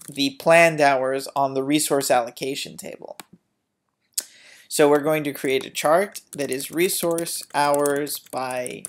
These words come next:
user. And I'm gonna select a category chart so that we can break this down, uh, by bar. And we're going to group this by the resource that this is for.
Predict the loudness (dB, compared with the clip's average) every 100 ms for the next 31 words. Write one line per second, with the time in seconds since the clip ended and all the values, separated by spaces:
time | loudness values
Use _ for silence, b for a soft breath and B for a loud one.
0 | -16 -6 -4 -2 -2 -4 _ _ -20 _
1 | _ _ _ _ _ b b b _ _
2 | _ _ _ _ _ _ _ _ -20 _
3 | _ _ _ _ _ _ 2 4 6 4
4 | 0 0 6 4 4 -4 4 6 6 4
5 | 4 4 0 -10 _ 0 6 6 4 -2
6 | -4 -4 -4 -6 -8 -2 0 0 -2 -6
7 | -4 -6 -6 -10 -14 _ -6 -6 -6 -6
8 | -8 -6 -2 -2 -2 -6 _ _ _ _
9 | _ _ _ _ _ _ _ _ -20 B
10 | B B B B 4 6 6 4 2 2
11 | -2 0 0 2 0 0 4 8 8 8
12 | 2 0 0 0 0 0 0 -4 -8 -8
13 | -6 -6 -8 -8 -8 -8 -10 -12